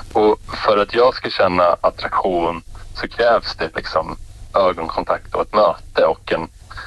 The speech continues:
kemi, liksom. Eh, det är klart att jag kan tycka att någon är vacker, eh, utan att vara attraherad av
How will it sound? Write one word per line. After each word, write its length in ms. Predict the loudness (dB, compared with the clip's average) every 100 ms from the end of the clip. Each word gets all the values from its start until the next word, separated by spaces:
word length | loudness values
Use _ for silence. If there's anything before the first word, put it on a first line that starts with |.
| -14 -10
kemi, 560 | -6 -4 -2 0 0 0 -6 -6
liksom. 380 | -4 -2 -2 -4 -16 -18 -16 -14 -14 -8
Eh, 100 | -2
det 260 | 0 0 -2
är 40 |
klart 180 | -2 -2
att 80 | 0
jag 80 | 0
kan 120 | 0
tycka 220 | -2 -4
att 80 | 0
någon 220 | 2 2
är 60 | 2
vacker, 600 | 2 0 -10 -6 -4 -6 -10 -14 -14 -12 -2
eh, 320 | 2 2 2 -2 -10 -20 -20 -10
utan 440 | -6 -4 -2 0 2
att 320 | 0 -2 -8 -8 -14 -16
vara 380 | -2 2 4 4
attraherad 880 | 2 -2 -4 0 2 2 2 2
av 260 | 4 2